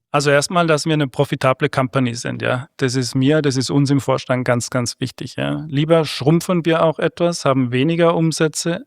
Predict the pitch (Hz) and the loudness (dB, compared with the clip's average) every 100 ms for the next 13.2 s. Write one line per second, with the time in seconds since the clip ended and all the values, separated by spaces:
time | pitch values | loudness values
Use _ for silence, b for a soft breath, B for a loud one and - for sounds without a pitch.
0 | - 143 139 151 139 127 - 127 - 127 | -2 0 2 0 0 0 0 -2 -2 -2
1 | 127 - - - 123 - _ _ 139 131 | -2 -4 -6 -6 -10 -12 _ _ -2 0
2 | 139 139 123 127 - - 117 123 - - | 0 2 2 0 -2 -2 -2 -6 -6 -6
3 | - - - 127 _ _ - 127 135 - | -6 -8 -10 -10 _ _ 0 0 0 2
4 | 160 160 165 - 135 131 127 123 123 - | 2 4 0 2 4 6 4 2 -2 -2
5 | 120 120 120 147 156 156 160 - 170 - | -2 0 0 0 2 0 -2 -6 -8 -4
6 | 127 - 127 117 - 143 147 151 160 156 | -2 0 0 0 0 2 4 2 0 0
7 | - 156 - 143 139 - 127 123 120 117 | 0 -2 0 -2 -2 -2 0 2 0 -2
8 | 117 131 170 175 160 165 - 170 165 135 | 0 0 -2 0 0 -2 -2 0 2 2
9 | 127 120 - 120 113 117 113 120 117 127 | 2 0 -2 -6 -2 0 0 -2 -2 -2
10 | - 120 - 123 - 120 127 131 - - | -4 -6 -6 -6 -2 0 0 -2 -10 -16
11 | 120 113 120 - 117 113 131 165 156 156 | -14 -6 -4 -2 -4 0 4 4 4 2
12 | 147 143 143 - 139 160 - 156 147 139 | 2 0 -4 -4 -2 -2 -4 -2 2 2
13 | 139 160 | 2 -2